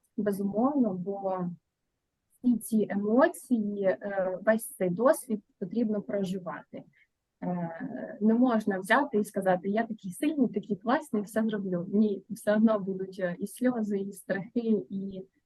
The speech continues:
е, дивні нові відчуття, почуття. Е, всьому цьому потрібно приділити увагу, зрозуміти, прожити, пережити і,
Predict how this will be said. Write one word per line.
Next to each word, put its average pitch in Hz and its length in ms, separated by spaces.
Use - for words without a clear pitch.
е, 190 260
дивні 214 340
нові 202 400
відчуття, 220 580
почуття. 233 560
Е, 196 420
всьому 233 420
цьому 202 240
потрібно 208 500
приділити 214 500
увагу, 226 560
зрозуміти, 208 880
прожити, 208 680
пережити 202 760
і, 196 640